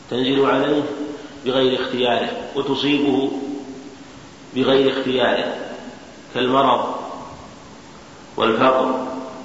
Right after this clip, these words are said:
وموت الأقارب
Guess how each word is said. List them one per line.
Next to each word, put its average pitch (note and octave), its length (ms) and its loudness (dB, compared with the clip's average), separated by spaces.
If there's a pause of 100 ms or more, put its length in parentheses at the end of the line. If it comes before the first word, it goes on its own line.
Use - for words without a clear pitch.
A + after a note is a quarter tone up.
(1600)
وموت C3 640 4 (1600)
الأقارب B2+ 580 4